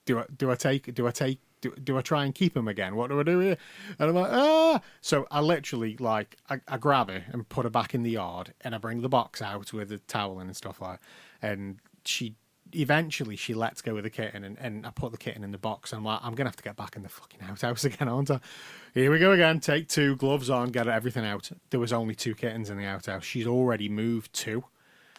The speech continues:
Um, and there was two kittens in the outhouse. There was one in the box. Um, the two, two of the kittens were really content and they just wanted to explore the yard.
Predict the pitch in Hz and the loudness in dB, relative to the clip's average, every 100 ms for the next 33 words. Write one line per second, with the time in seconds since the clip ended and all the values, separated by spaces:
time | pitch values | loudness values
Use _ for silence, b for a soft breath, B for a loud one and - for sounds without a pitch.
0 | b 110 104 101 101 104 104 _ - _ | b -4 0 0 0 -4 -10 _ -20 _
1 | - 117 107 104 101 101 - - 117 131 | -2 0 0 -4 -6 -8 -4 -6 -4 -6
2 | 120 110 110 104 95 - 92 - 104 95 | -6 -6 -4 -4 -6 -8 -10 -10 -10 -6
3 | 104 110 113 107 90 - - - B B | -4 -2 -4 -4 -6 -6 -12 -12 B B
4 | B B - 104 98 95 104 113 107 _ | B B -4 -2 -2 -4 -6 -12 -12 _
5 | _ _ _ _ _ _ _ - 151 143 | _ _ _ _ _ _ _ 2 2 2
6 | - 160 175 196 - 147 110 104 101 104 | 0 4 4 2 0 -2 -2 -8 -6 -6
7 | 101 104 127 139 139 - 123 - 113 135 | -6 0 0 2 0 0 -4 -2 -2 -2
8 | 131 110 107 117 120 110 117 107 - - | -2 -4 -4 -4 -4 -4 -4 -4 -8 -6
9 | 117 107 104 98 101 135 | -4 -2 -4 -6 -2 -2